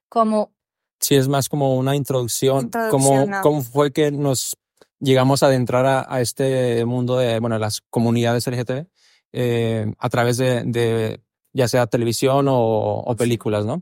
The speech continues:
Speaker 2: Sino como, sí, o sea, cu-, ¿cuál fue la primera experiencia o primer acercamiento que tuvimos a través de este, de este medio?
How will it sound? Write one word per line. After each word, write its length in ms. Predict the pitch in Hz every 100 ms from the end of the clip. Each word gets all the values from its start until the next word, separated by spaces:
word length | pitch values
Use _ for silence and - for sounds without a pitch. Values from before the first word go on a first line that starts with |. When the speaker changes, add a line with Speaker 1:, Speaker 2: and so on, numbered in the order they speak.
| -
Speaker 2:
Sino 300 | - 113 110
como, 380 | 110 110 107 -
sí, 220 | - 117 -
o 60 | -
sea, 140 | 127
cu-, 200 | 110 131
¿cuál 160 | - 139
fue 120 | 147
la 100 | 135
primera 480 | 143 123 127 131 127
experiencia 560 | 113 - 120 120 110 135
o 80 | 127
primer 220 | 127 117
acercamiento 380 | 110 123 117 104
que 100 | 110
tuvimos 380 | 113 110 117 - _ _
a 100 | 117
través 260 | 117 110 117
de 40 |
este, 320 | 107 120 113 101
de 100 | 113
este 160 | -
medio? 240 | 110 107